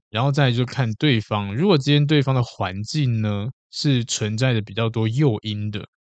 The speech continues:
那当然这个诱因就很容易让他去转移。那如果，如果我们这样讲的话，就是你希望不报备，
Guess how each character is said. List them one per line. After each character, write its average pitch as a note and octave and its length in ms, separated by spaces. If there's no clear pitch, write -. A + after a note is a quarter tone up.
那 F#3+ 140
当 F3+ 200
然 E3 80
这 F#3 100
个 D#3+ 80
诱 C3+ 380
因 A#2 220
就 D3 160
很 G2+ 380
容 G#2 200
易 A#2 40
让 A#2+ 180
他 A2 120
去 A#2 120
转 F#2+ 280
移。 F2+ 280
那 E3+ 280
如 C#3+ 200
果， C#3+ 320
如 C3 140
果 E3 80
我 D3 40
们 B2 120
这 C3 80
样 C3+ 180
讲 G2+ 220
的 F#2+ 60
话， A2 180
就 A2+ 140
是 G2+ 440
你 A#2 540
希 E3+ 340
望 E3 360
不 G#2 160
报 A2 260
备， G#2 320